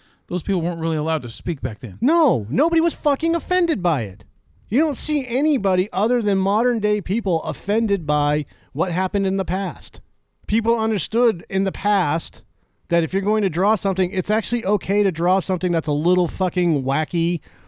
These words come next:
Speaker 2: or a little exaggerated or whatever, 'cause we get it. They've been doing it in cartoons for fucking twenty, thirty years prior to that, but now it's a big deal? It was completely accepted in cartoons, but once, once we got beyond that and came into the politically correct age of the sixties and seventies,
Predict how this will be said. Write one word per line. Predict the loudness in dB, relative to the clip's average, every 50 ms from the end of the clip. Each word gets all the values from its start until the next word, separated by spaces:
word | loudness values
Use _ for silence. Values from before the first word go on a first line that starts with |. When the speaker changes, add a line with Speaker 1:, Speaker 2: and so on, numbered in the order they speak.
| -8
Speaker 2:
or | -2 0 2 4 4
a | 4
little | 4 4 4 4 4 4 2 2
exaggerated | 2 0 -2 0 0 0 2 2 2 0 0 0 0 2 2 2 2 2 0
or | 0
whatever, | 0 2 2 2 2 0 0 -2
'cause | -2 -2 -2 -2 0
we | -2 -2
get | -2 0 0 0 0
it. | -2 -2 -6 -12 _ _ _ _ _ _ _
They've | 0 0 2
been | 2 2 2
doing | 2 2 4 4 2
it | 0 -2
in | -4 -6
cartoons | -4 -2 -2 -2 -2 -2 0 2 2 4 4 2 2 0
for | -2 -4 -2 0 0 0
fucking | -2 -4 -6 -4 -4 -2 0 0 -2 -2
twenty, | -2 -2 0 0 0 0
thirty | -2 -2 0 0 0 2 0
years | 0 0 2 2 2 2 2 0 -2 -4 -10 -20 -20 -20 -20 -12 -6
prior | -4 0 0 2 2 2 2 2
to | 0 -2
that, | 0 0 0 0 -2 -2 -4
but | -4 -4
now | -2 -2 -2 -4 -4
it's | -6 -4
a | -4
big | -4 -6 -2
deal? | -2 0 0 0 -2 -4 _ _ -20 -20 -20 _ _ _ _ _ _ _
It | 2 2
was | 2 2 0
completely | -2 -2 0 0 0 0 -2 -2
accepted | -4 -4 -2 -2 -2 0 0 0 0
in | 0 0
cartoons, | -2 -2 -2 0 0 2 2 4 4 2 2 0 -2 -6 -14 _ _ _ _ _ _ _ _ 0
but | 2 2 0 0
once, | -2 -2 -2 -2 -4 -6 -10 -12 -14 _ _ _ _ _ _
once | -2 -2 0 0 0
we | 0 0
got | 0 0 0 0
beyond | 2 2 2 2 2 2 2 2 2
that | 0 0 0 0
and | -2 -2
came | 0 0 2 2
into | 0 0 0
the | -2 -4
politically | -2 -2 -2 -2 -4 -2 -4 -4 -4
correct | -4 -4 -4 -4 -2 -2 -2
age | -2 -2 -2 -2
of | -4 -6
the | -8
sixties | -6 -4 -4 -2 0 0 0 2
and | 0 -2 -2
seventies, | -2 -2 -2 0 0 0 -2 -2 -2